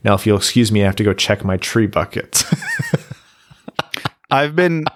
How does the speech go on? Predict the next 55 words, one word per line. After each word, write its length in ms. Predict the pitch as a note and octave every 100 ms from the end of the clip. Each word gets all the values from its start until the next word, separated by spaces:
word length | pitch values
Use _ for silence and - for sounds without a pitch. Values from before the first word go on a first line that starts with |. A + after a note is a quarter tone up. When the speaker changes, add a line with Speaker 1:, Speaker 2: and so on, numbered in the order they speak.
| -
Speaker 2:
I 240 | C#3 D3 F3
have 440 | F#3 F3+ E3 D3
been, 540 | C#3+ C#3+ C3 B2+ C#3 - _ _ _ _ _ _ _ _ -
my, 160 | C3+ C#3+
I 240 | B2 A#2+
shouldn't 180 | - B2
even 120 | A2
say 120 | -
I 200 | A2 G2+
have 180 | F#2 F#2
been 220 | G2+ F#2 G2+
'cause 160 | G2
it's 100 | F#2
not 160 | G#2+ F#2
exactly 360 | F#2 G2+ - G2+
been 180 | G2+
directed 380 | G2+ G2 - G2+
at 60 | G2
me, 160 | G2 - - - - - - -
but 160 | C3+ C#3+
my 140 | F3
Twitter 260 | D#3+ F3 D3
timeline 560 | C#3+ B2+ B2 A#2+ A#2
has 220 | A#2 A2+
been 180 | A#2 A#2+
nothing 320 | A#2 A2+ A#2
but 160 | A#2 A#2+ _ -
shitty 540 | - A#2+ A#2+ A#2 A2
Darren 320 | A2 G#2+ G#2
Helm 240 | G2+ G#2+ G#2+
jokes 260 | A2 G#2+
for 80 | -
the 80 | G#2
last 280 | G#2 G2+ -
five 500 | - F#2+ F#2+ G2+ E3
years. 520 | G2 G2+ G#2 - -
This 340 | A2+ G#2+ G2 G2+
isn't 260 | F2+ G2
even 220 | F#2+ F#2+
gonna 160 | F#2 F2+
faze 400 | D2+ F#2+ F#2 F#2+
me 80 | F#2+
a 80 | F#2
little 320 | F#2 F#2 F#2
bit. 240 | F#2+ F#2+ - - _ -
Especially, 400 | B2 G#3 A3+ B3+
I 60 | G#3
think 160 | B3+
it 80 | A#3+
helps 240 | D3+ D#3+ -
'cause 160 | D#3
I 60 | C#3
don't 260 | C#3+ B2+
get 200 | - G#2
it. 140 | C3